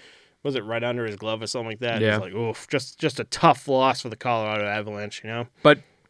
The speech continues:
Speaker 2: hey, shout out to the, to the Blues battling back, Willie Husso, too, to maintain composure and come back from a
Speaker 1: Huge.
Speaker 2: three one de-, three zero
Speaker 1: Huge.
Speaker 2: deficit.
Speaker 1: If there's anything to spark a flame, it's a, t-, a win like that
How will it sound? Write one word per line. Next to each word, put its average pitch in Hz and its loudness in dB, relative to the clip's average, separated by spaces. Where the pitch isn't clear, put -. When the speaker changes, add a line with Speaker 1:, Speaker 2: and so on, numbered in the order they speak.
Speaker 2:
hey, 147 6
shout 139 8
out 139 10
to 139 4
the, 127 4
to - 0
the 120 4
Blues 123 6
battling 131 6
back, 117 4
Willie 135 6
Husso, 123 6
too, 123 8
to 113 2
maintain 123 2
composure 117 4
and 110 0
come 123 2
back 117 6
from 120 0
a - 0
Speaker 1:
Huge. 117 4
Speaker 2:
three 120 6
one 113 4
de-, 113 4
three 127 6
zero 117 8
Speaker 1:
Huge. 110 6
Speaker 2:
deficit. 117 0
Speaker 1:
If 160 0
there's 160 2
anything 160 8
to 110 -4
spark 120 4
a 110 -4
flame, 117 -4
it's 117 -6
a, 113 -4
t-, - -6
a 123 0
win 139 2
like 123 2
that 107 0